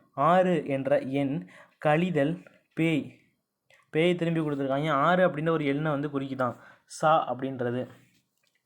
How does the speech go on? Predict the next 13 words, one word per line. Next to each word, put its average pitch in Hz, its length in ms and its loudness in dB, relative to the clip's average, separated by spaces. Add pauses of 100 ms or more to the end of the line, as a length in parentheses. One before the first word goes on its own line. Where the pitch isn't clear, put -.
(200)
அடுத்து 165 400 0
சீ 196 280 -2
அப்படின்னா 151 260 0
இகழ்ச்சிங்கிறத 151 640 0
பார்த்துருப்போம், 135 480 0
புக்கில் 135 260 0
இருக்கும். 131 320 -2 (340)
அது 147 200 4
அன்னில 165 380 2
அடக்கத்தையும் 175 680 2
குறிக்குது. 127 420 -6
சீனா 160 340 -2
அடக்கம், 143 580 -2